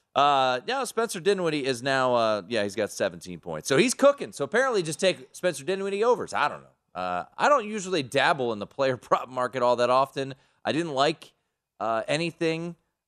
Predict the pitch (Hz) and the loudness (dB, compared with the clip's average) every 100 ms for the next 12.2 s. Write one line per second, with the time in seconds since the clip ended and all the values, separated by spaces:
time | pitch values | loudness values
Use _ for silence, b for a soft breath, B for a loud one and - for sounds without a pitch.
0 | _ _ _ _ - 117 120 160 175 151 | _ _ _ _ -4 -2 2 0 0 -2
1 | - 160 170 165 160 156 156 156 117 107 | -2 -2 0 0 2 2 0 0 0 0
2 | 113 113 107 117 - 107 107 113 101 87 | 0 0 -2 -2 -6 -4 -2 0 -2 -4
3 | - - 127 123 107 92 85 - - 117 | -6 -4 -4 -4 -2 -2 -2 -6 -6 -8
4 | 113 117 117 - 80 76 78 82 - - | -6 -8 -10 -10 -8 -6 -6 -8 -10 -4
5 | 117 110 104 92 87 87 92 87 117 123 | -2 0 -2 -2 -4 -2 -2 -2 0 0
6 | 120 110 _ _ _ - 92 90 87 95 | 0 -6 _ _ _ -8 -4 -4 -6 -8
7 | 90 87 85 82 80 78 _ - 131 208 | -8 -8 -4 -4 -4 -6 _ -10 -6 -4
8 | 226 220 202 202 175 196 - - _ - | -2 0 0 -2 -2 -2 0 -4 _ -12
9 | - _ _ _ - 87 - _ _ _ | -12 _ _ _ -14 -14 -14 _ _ _
10 | _ 127 131 101 117 123 - 139 123 123 | _ -8 -6 -2 -2 -2 -4 -2 0 -2
11 | 110 127 131 - 107 - - 156 165 139 | -4 -4 -4 -4 -10 -10 -2 0 0 -2
12 | - | -10